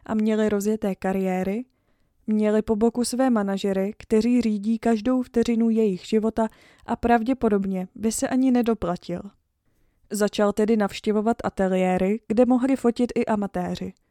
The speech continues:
A začal se poohlížet po modelingových agenturách. Harvey si ale uvědomil, že tyto modelky pravděpodobně pózují pro další desítky mužů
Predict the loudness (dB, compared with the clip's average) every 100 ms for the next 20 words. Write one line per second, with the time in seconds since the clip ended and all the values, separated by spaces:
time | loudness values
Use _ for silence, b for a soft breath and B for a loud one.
0 | _ _ _ _ _ -2 0 0 0 0
1 | 0 -2 0 0 0 0 0 0 0 0
2 | 2 2 2 0 -2 -4 -4 -2 -2 -2
3 | -2 -2 -4 -8 -16 _ _ _ _ _
4 | _ _ _ _ -4 0 0 0 -2 -2
5 | 0 0 0 0 0 -2 -4 -4 -8 -10
6 | _ -6 -2 0 0 0 0 2 4 4
7 | 2 0 -4 0 2 2 0 2 2 4
8 | 2 2 0 0 0 -2 -4 -4 -2 -2
9 | -2 -4 -4 -2 -4 -4 -6 -6 -4 -2
10 | -4 -6